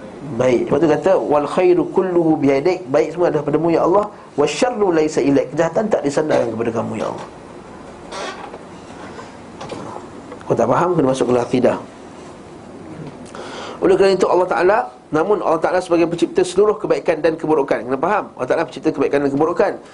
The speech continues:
Keburukan hanya terdapat di dalam sebahagian ciptaannya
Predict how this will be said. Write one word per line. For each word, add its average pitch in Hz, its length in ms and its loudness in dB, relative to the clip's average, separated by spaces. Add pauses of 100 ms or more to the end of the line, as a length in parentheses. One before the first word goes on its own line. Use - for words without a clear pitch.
(200)
Keburukan 214 400 2
hanya 208 240 0
terdapat 190 480 2
di 160 160 -2
dalam 180 400 2
sebahagian 165 720 -2
ciptaannya 170 640 0